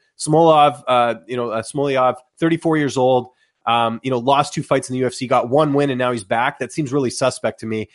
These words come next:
And I think the U F C knows something we don't. That is, they're gonna get, and look, this is in Florida. Hardy trains at A T T. Th-, this is a setup fight. They want Hardy to win, and I think he will. I think he'll get a first-round finish. But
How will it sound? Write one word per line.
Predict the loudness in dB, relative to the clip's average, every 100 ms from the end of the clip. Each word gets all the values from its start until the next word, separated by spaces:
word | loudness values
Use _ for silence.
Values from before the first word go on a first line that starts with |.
| _
And | -4
I | -2
think | -2 -4
the |
U | 2 2
F |
C | 0 -2
knows | -2
something | -4 -6 -6
we | -2
don't. | 0 0 0
That | 0 0
is, | -2
they're | -2
gonna | -2 0
get, | 0 0
and | 0
look, | 0 0 -6 -8
this | -4
is | 0
in | 0
Florida. | 2 2 4 4 2 -2 -2
Hardy | 0 0
trains | -2 -6
at | -4
A | -6
T | -6 -8
T. | -8 -6 -6 -10 _ -8
Th-, | -6
this | -4 -4
is | -2
a |
setup | -2 0 0 0
fight. | -4 -2
They | -2
want | -2 0
Hardy | -2 -2
to |
win, | -4 -4
and | -4
I | -8
think | -8
he | -6
will. | -2 0
I |
think | -2 -6
he'll | -8
get | -8
a |
first-round | -8 -10 -10 -8
finish. | -6 -4 0
But | 0 0